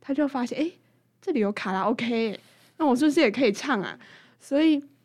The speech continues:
她第一次不敢去，第二次就默默地站在旁边跟退休的那些阿伯们说：“诶，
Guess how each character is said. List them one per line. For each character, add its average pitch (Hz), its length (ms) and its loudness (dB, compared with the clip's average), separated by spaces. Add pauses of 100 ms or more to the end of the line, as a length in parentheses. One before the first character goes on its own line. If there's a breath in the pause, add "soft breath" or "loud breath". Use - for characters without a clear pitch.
(640)
她 311 120 -2
第 294 140 4
一 294 40 4
次 294 120 0
不 269 100 -2
敢 185 200 -4
去， 226 260 -8
第 277 220 -2
二 269 100 2
次 269 320 -4
就 233 400 0
默 269 180 2
默 254 240 2
地 196 300 -2 (220)
站 214 180 -4
在 220 140 0
旁 190 320 -8
边 208 400 0
跟 208 340 0 (180)
退 254 200 2
休 208 240 -2
的 196 180 -4
那 190 100 -4
些 220 140 -8
阿 190 100 -4
伯 185 220 -4
们 185 180 -2
说 - 140 -8
：“诶， 262 80 -4